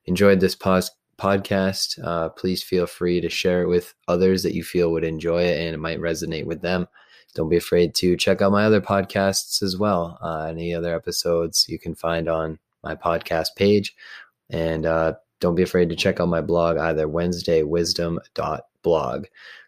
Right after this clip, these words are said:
There you can find these podcasts as well as blog posts really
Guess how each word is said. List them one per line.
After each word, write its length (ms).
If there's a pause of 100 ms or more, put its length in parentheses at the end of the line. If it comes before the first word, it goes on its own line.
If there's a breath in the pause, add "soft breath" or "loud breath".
(100)
There 260
you 180
can 220
find 420
these 260
podcasts 680
as 140
well 200
as 200
blog 380
posts 520
really 400